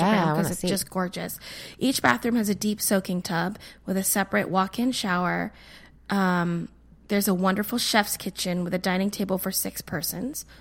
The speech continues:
Speaker 2: so I can meet people and have them
Speaker 1: Nice.
Speaker 2: come over, which is
Speaker 1: Yeah.
Speaker 2: always fun.
Speaker 1: All of your Uber drivers.
Speaker 2: All of the Uber drivers. The living room has cathedral ceilings, a wood-burning fireplace, and a plush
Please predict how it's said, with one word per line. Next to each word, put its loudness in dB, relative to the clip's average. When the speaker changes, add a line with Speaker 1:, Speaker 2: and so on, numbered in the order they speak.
Speaker 2:
so 2
I 4
can -2
meet 0
people -6
and -2
have -2
them -2
Speaker 1:
Nice. -10
Speaker 2:
come -4
over, -6
which -12
is -8
Speaker 1:
Yeah. 2
Speaker 2:
always -4
fun. -12
Speaker 1:
All 4
of 0
your 4
Uber 2
drivers. -4
Speaker 2:
All 8
of 4
the 2
Uber 0
drivers. -2
The 4
living 8
room 6
has 2
cathedral 0
ceilings, -2
a -6
wood-burning 0
fireplace, 0
and -2
a -2
plush -4